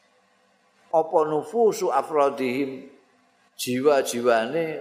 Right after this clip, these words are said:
individu-individune umat, bayane matarat bat minal jubni, nyatane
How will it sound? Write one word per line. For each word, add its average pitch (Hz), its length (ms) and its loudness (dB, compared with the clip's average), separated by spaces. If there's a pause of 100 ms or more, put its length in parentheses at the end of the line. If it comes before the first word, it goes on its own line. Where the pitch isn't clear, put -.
(800)
individu-individune 120 1700 0
umat, 120 420 0 (1700)
bayane 135 560 0
matarat 120 880 -2
bat 90 200 2 (1200)
minal 113 400 0
jubni, 127 480 -2
nyatane 107 680 0